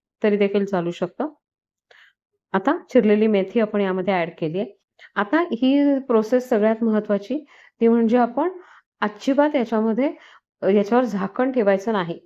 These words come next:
कारण आपल्याला मेथीचा रंग आहे तसाच हिरवागार हवा आहे. त्यामुळे फक्त ही दोन ते तीन मिनिटं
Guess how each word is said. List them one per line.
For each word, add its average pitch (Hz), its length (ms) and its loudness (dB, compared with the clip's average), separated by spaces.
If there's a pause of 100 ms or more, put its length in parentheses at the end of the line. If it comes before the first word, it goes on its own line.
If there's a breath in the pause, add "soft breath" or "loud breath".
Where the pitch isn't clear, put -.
(140)
कारण 220 160 0
आपल्याला 226 380 -2
मेथीचा 240 500 0
रंग 190 240 0 (580 loud breath)
आहे 247 200 0 (100)
तसाच 247 420 0
हिरवागार 196 460 0
हवा 175 220 -6
आहे. 170 260 -6 (500 loud breath)
त्यामुळे 208 240 4 (200)
फक्त - 380 0 (140)
ही 294 280 -6 (360 soft breath)
दोन 226 240 4
ते 285 120 0
तीन 233 180 2
मिनिटं 214 320 2